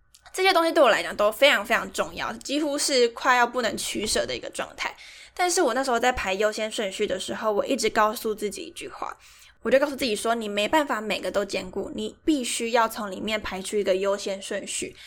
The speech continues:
包含心力上你要怎么样去分配，什么东西花多少时间，花多少心力，有的多就一定有的会少，我不能再像以前一样就是什么都要。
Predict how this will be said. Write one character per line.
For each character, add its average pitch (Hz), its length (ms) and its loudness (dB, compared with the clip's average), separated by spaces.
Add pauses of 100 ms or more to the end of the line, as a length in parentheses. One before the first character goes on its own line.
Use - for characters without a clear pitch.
(260)
包 269 160 2
含 262 220 -2
心 269 280 -2
力 294 160 0
上 240 300 -2
你 185 120 -8
要 208 280 4 (400)
怎 214 140 0
么 202 100 0
样 285 140 -2
去 302 100 -2
分 214 300 -2
配， 226 260 -4
什 226 160 -4
么 208 140 -2
东 233 180 -2
西 240 100 -8
花 233 200 -4
多 214 200 -4
少 196 220 -4
时 - 180 -6
间， - 200 -10
花 226 180 -8
多 254 220 0
少 269 200 -2
心 202 280 -6
力， 208 180 -4 (560)
有 226 160 6
的 233 80 4
多 311 480 4
就 269 180 6
一 - 120 -2
定 240 160 -2
有 226 160 -4
的 - 80 -8
会 208 160 0
少， - 400 -4
我 214 80 0
不 262 100 4
能 262 100 6
再 247 140 2
像 247 300 2
以 208 120 -8
前 208 240 -2
一 196 120 -8
样 214 200 0
就 143 60 -8
是 233 100 -6
什 - 220 -2
么 87 80 -16
都 - 240 -6
要。 123 240 -2